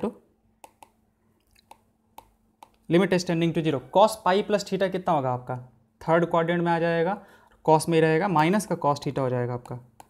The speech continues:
माइनस का cos h हो जाएगा। अब ये चीज़ ज़ीरो को टेंड कर रहा है, तो ये आपको किसको टेंड कर जाएगा? माइनस वन को, मतलब ये वन को टेंड करेगा और बाहर में एक माइनस लगा हुआ है,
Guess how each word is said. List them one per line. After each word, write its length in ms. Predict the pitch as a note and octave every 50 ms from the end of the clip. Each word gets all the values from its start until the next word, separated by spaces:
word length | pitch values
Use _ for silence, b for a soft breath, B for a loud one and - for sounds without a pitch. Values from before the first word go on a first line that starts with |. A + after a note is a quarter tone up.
| _ - C#3
माइनस 400 | C#3 C#3+ C#3+ D3 D#3+ E3+ E3 -
का 180 | - F3+ F3+
cos 240 | - C#3+ C#3 C3 D3+
h 140 | C3+ - C#3+
हो 60 | B2
जाएगा। 240 | B2+ B2 B2 B2 C#3
अब 100 | C#3 F3
ये 80 | F#3+
चीज़ 140 | F#3+ G#3 F3
ज़ीरो 200 | D3+ F3+ F#3+ G3+
को 80 | G3+ G3
टेंड 280 | F#3 F#3+ F#3+ F#3 F3
कर 140 | F3 E3 D3
रहा 120 | C#3+ D#3+ F#3+
है, 140 | - B B B B B B B B _ -
तो 100 | E3+ E3
ये 140 | D#3 E3 F3+
आपको 220 | F3+ F3 - F3+
किसको 240 | E3+ F#3 F3+ - F#3+
टेंड 220 | F3+ F#3 F#3 F#3 F3+
कर 80 | F3+ D#3
जाएगा? 340 | C#3 C3 B2 A#2+ A#2+ A#2+ - - -
माइनस 340 | C3 C3 C3+ C#3+ D#3 D3+ -
वन 120 | E3 E3 D#3+
को, 160 | - G3+ G3+ - _ _ -
मतलब 220 | C#3+ C#3 D#3 C#3+
ये 200 | D3+ D#3 F3+ F#3
वन 220 | F3 F3 F#3 F#3+ F3+
को 60 | F#3
टेंड 240 | F3+ F3+ F3 F3 E3
करेगा 200 | F3 F3 F3+ F#3
और 60 | F3+
बाहर 240 | D3+ D3 C#3+ D3+ D3+
में 100 | D#3 D#3
एक 60 | C#3+ C#3
माइनस 300 | C#3+ C#3+ D3 D#3 D#3 D#3
लगा 140 | C#3 C3+ C3
हुआ 140 | C3 D3
है, 60 | G3